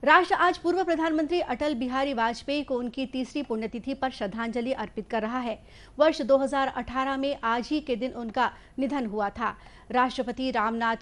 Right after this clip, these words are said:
कोविंद, उपराष्ट्रपति एम वेंकैया नायडू, प्रधानमंत्री नरेंद्र मोदी, रक्षा मंत्री राजनाथ सिंह, गृह मंत्री अमित शाह,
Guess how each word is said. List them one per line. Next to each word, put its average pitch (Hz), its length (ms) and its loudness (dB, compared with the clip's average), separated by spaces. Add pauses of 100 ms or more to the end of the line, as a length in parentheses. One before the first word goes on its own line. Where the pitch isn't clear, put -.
कोविंद, 254 360 0 (200)
उपराष्ट्रपति 247 760 0
एम 240 120 -4
वेंकैया 220 460 -2
नायडू, 233 420 -2 (280)
प्रधानमंत्री 269 720 0
नरेंद्र 269 480 0
मोदी, 262 360 -2 (220)
रक्षा 269 360 0
मंत्री 247 400 -2
राजनाथ 233 440 -2
सिंह, 247 300 -6 (240)
गृह 294 160 2
मंत्री 247 300 -2
अमित 254 300 -2
शाह, 233 280 0